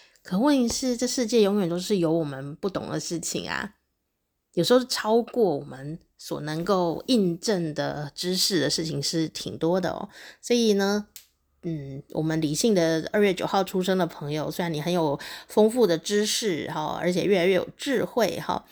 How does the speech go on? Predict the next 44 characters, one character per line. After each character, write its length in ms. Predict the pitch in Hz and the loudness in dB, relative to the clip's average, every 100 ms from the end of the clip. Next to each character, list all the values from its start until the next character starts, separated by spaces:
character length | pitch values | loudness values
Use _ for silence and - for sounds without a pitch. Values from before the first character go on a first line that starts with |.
| - - | -20 -18
呃， 160 | - 160 | -6 -4
也 220 | 135 170 | 0 0
是 340 | - - 254 226 | 0 0 0 4
要 220 | 220 208 | 4 2
注 280 | - 220 220 | 2 2 4
意 200 | 196 180 | 2 0
一 20 | |
下 240 | 196 185 | 0 0
说， 400 | 180 - 175 180 - _ | -2 -2 -4 -4 -10 _
很 220 | - 151 | -4 0
多 120 | 190 | 2
事 200 | 226 226 | 2 0
情 260 | 208 160 151 | -4 -8 -8
哦， 240 | 151 - - _ _ | -8 -10 -16 _ _
不 220 | - 196 208 | -2 2 4
是 200 | 294 220 | 4 2
只 220 | - 151 | -2 -4
是 180 | - 240 | 2 4
我 140 | 151 | 2
们 180 | 139 156 | -2 -4
知 200 | 220 240 | -2 2
道 180 | 269 202 | 2 2
的 140 | 196 | 0
那 180 | 233 220 | 2 2
样 260 | 233 202 | 2 0
而 240 | - 160 196 | 0 0 0
已。 300 | 196 175 - _ _ _ - _ | 0 -6 -10 _ _ _ -20 _
哦， 160 | 185 156 - - | -4 -4 -6 -8
这 100 | - | 2
样 120 | 339 294 | 4 6
可 120 | 240 | 4
以 80 | 214 | 4
避 220 | 262 226 | 2 2
免 220 | 185 165 | 2 2
一 20 | |
件 220 | 196 214 | 2 2
事 180 | 208 214 | 2 0
情 260 | 185 156 143 | -2 -6 -8
哦， 160 | 139 - | -8 -2
避 120 | 262 | 0
免 160 | 208 175 | 0 0
什 140 | 170 | -2
么 120 | 147 | -4
呢？ 340 | 156 156 165 | -4 -2 -4